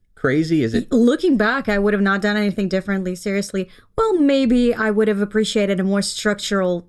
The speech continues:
Speaker 2: uh, structured training, because I would have maybe advanced much faster than I did. Uh, but at the same time, you know, it was, it was plentiful. <laughs> So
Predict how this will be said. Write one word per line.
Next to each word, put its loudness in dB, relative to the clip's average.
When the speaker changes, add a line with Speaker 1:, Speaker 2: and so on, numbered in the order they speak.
Speaker 2:
uh, -2
structured -4
training, 0
because -2
I -2
would 0
have -4
maybe 0
advanced -2
much -4
faster -4
than 0
I 2
did. 0
Uh, 0
but 0
at 0
the -8
same 0
time, 0
you 2
know, 0
it -2
was, -2
it -2
was 0
plentiful. -4
<laughs> -6
So 0